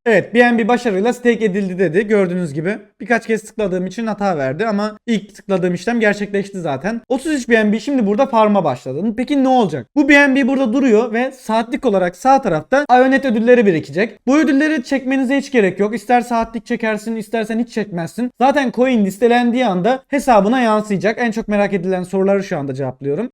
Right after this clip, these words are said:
Bu coinler doğrudan listelemeden önce hesabına yansıyor ve listelendiği anda satabiliyorsun. Ha, ister doğrudan direkt gelip claim edersin,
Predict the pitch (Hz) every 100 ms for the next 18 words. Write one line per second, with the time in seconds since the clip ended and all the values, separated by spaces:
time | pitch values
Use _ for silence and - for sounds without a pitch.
0 | 269 285 285 - 233 190 185 185 269 262
1 | 202 196 240 220 254 240 226 196 175 170
2 | 262 254 202 196 254 220 214 208 233 262
3 | 285 _ _ 233 208 262 262 226 208 220
4 | 247 233 226 214 202 202 135 - 262 277
5 | 269 277 220 220 254 240 226 202 202 208
6 | 185 170 196 175 170 151 143 139 247